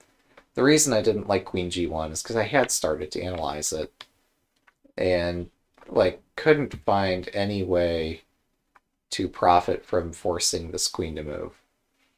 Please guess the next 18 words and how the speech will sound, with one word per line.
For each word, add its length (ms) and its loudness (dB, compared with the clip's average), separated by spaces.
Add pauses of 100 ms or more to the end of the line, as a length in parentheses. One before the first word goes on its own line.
(720)
Uh, 500 2
it's 180 -2
true 300 6
I 80 8
could 160 -4
check 240 2
again, 500 4
it's 160 -4
true 300 6
I 60 4
could 300 -2
hit 260 -6
this 280 -2
rook, 520 2
but 360 0
there's 200 0
just 300 -2
nothing. 480 -10